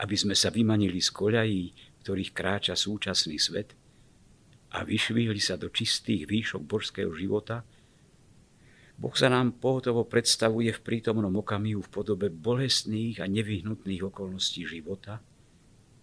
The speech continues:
v podobe večných a nemenných zákonov, ktoré nám cirkev v Kristovom mene opakuje tisícorakými spôsobmi. Zapri sám seba,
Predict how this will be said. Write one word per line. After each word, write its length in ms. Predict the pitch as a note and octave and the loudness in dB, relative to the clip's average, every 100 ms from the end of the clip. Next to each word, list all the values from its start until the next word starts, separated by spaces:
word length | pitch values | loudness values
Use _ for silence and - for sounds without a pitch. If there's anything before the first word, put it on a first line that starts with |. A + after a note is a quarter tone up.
| - | -16
v 60 | |
podobe 400 | - G2+ G2 F#2+ | -6 0 2 2
večných 480 | F2 A2+ - A#2+ A#2 | 4 2 2 2 2
a 100 | G#2 | 2
nemenných 600 | G2 G2 G2+ F#2 D2+ - | 2 2 2 0 -4 -4
zákonov, 640 | D2+ E2+ - F#2 F#2+ A2 A#2 - - - - - - - - - - | -4 -6 -8 -8 -6 -6 -10 -14 -20 -20 -20 -20 -20 -20 -20 -20 -12
ktoré 240 | - G#2 G#2+ | -4 0 2
nám 320 | G2 F#2 E2+ - | 2 2 0 2
cirkev 480 | A#2 B2+ A#2 A#2+ | 2 2 0 -4
v 160 | A2 - | -4 -2
Kristovom 640 | G2+ A#2 - - A2 G#2+ | 0 2 2 2 0 2
mene 320 | F#2 A2 A2 - | 2 2 0 -4
opakuje 640 | G#2+ - G#2+ - G#2+ G2+ | -6 -4 -6 -2 -2 -2
tisícorakými 1040 | - B2+ - C3 - A2+ G2 - G#2 G2+ | 0 2 4 2 0 2 0 0 -2 0
spôsobmi. 800 | G2 - F#2 F2+ E2+ - B1+ - - - - - - - - - - - - - - - - - - - - - | 0 -2 -4 -2 -2 -4 -8 -18 -20 -20 -20 -20 -20 -20 -20 -20 -20 -20 -20 -20 -20 -20 -20 -20 -20 -20 -20 -8
Zapri 400 | - F#2 G#2 G2 | -4 -4 -4 -4
sám 320 | F#2+ F#2 E2+ D#2 | -2 -2 -2 0
seba, 480 | - F#2 G2+ G2+ | 0 0 -4 -6